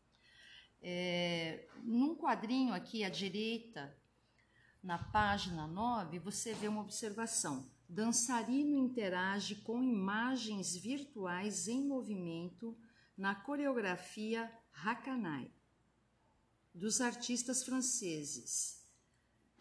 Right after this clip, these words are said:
Clarice Bardin e Andrian Mondot. Chan-, Chennai, Índia,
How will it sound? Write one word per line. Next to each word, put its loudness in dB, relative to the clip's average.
Clarice 0
Bardin -2
e 0
Andrian 4
Mondot. 2
Chan-, -2
Chennai, 0
Índia, -2